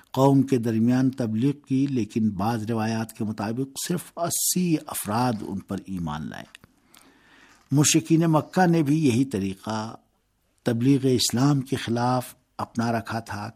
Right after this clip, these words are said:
کہتے تھے، "یہ قرآن ہرگز نہ سننا۔" جب بھی قرآن حکیم کی تلاوت کی جاتی، وہ شور شرابہ بلند کرتے اور ہنگامے مچاتے تھے کہ کوئی قرآنی آیات نہ سن سکے۔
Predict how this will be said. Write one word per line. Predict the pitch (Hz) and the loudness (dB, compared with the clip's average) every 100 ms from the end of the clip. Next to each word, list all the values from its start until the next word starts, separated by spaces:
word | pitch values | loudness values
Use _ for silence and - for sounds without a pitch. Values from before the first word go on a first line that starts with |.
| - | -12
کہتے | 131 123 | -8 -8
تھے، | 110 - 110 - - - - - 165 | -6 -6 -8 -10 -20 -20 -20 -8 -6
"یہ | 147 | -4
قرآن | 139 131 139 135 135 117 - | 0 2 4 4 4 2 -2
ہرگز | 117 117 120 101 - _ _ _ _ | -2 2 2 0 -8 _ _ _ _
نہ | 110 131 - | -2 2 2
سننا۔" | 139 135 151 - _ _ _ _ _ _ | 0 -2 -6 -14 _ _ _ _ _ _
جب | 135 156 | 0 0
بھی | 143 160 | 4 2
قرآن | - 139 135 135 | 2 2 4 4
حکیم | 131 - - - - 135 131 | 4 0 -10 -14 2 4 4
کی | - 107 | 2 -4
تلاوت | - 95 110 135 135 | -2 -4 0 -2 -2
کی | 123 | -4
جاتی، | 123 113 - 113 113 - | -2 -4 -8 -10 -10 -10
وہ | 87 101 110 98 | -6 -2 -2 -4
شور | - 131 131 120 | -2 0 0 0
شرابہ | - 117 113 117 113 | -2 -2 -2 -2 -2
بلند | 104 120 110 | -2 -2 -4
کرتے | 107 101 - - _ _ _ _ - _ | -8 -12 -12 -14 _ _ _ _ -20 _
اور | - 120 | -4 0
ہنگامے | 117 123 139 160 160 | 2 4 4 4 4
مچاتے | 147 135 127 - 127 | 2 2 0 -2 -4
تھے | - 127 | -4 -6
کہ | - - | -6 -8
کوئی | - 123 135 135 - | -2 4 4 4 0
قرآنی | 113 120 117 120 | 0 2 2 2
آیات | 95 98 104 120 - _ _ _ - | 0 -4 -4 -6 -10 _ _ _ -2
نہ | 123 | 0
سن | - 131 | 0 -2
سکے۔ | - 113 - | -4 -8 -12